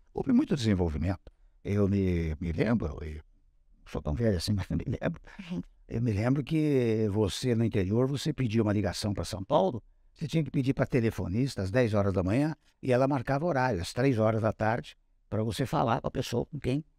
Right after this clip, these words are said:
Speaker 1: Imagina a comunicação como era, né?
Speaker 2: Ah, sim.
Speaker 1: É, hoje, no exterior, então, só por carta,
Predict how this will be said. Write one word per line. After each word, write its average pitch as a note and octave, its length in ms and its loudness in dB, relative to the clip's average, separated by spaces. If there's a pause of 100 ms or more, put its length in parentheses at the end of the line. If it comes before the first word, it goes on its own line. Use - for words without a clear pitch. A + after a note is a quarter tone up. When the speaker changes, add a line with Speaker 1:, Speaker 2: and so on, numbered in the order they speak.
(140)
Speaker 1:
Imagina E2+ 520 -2
a - 40 -2
comunicação C#3 600 0
como G#2+ 260 0
era, G#2 260 0
né? C#3+ 100 2 (140)
Speaker 2:
Ah, - 20 -8
sim. G#3+ 300 -10 (180)
Speaker 1:
É, A2 240 -4
hoje, G#3+ 420 0 (380)
no G#2+ 120 -4
exterior, C#3+ 500 4
então, D3+ 280 0
só G#3+ 200 0
por F#3+ 140 -8
carta, - 460 -6